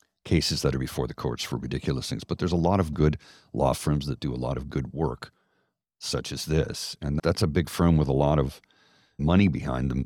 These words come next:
so they can go full force on this. And, and you gotta wonder if it's,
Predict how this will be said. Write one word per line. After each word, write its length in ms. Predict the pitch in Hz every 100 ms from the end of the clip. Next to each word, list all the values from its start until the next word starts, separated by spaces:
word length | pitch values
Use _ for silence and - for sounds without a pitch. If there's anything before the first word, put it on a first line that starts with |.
| -
so 180 | - 76
they 140 | 107
can 140 | 170
go 120 | 127 117
full 200 | - 98
force 360 | - 78 -
on 140 | 71 60
this. 220 | 64 -
And, 160 | - -
and 140 | 95
you 80 | 92
gotta 220 | 113 123
wonder 260 | 87 95 78
if 160 | 71
it's, 320 | - - -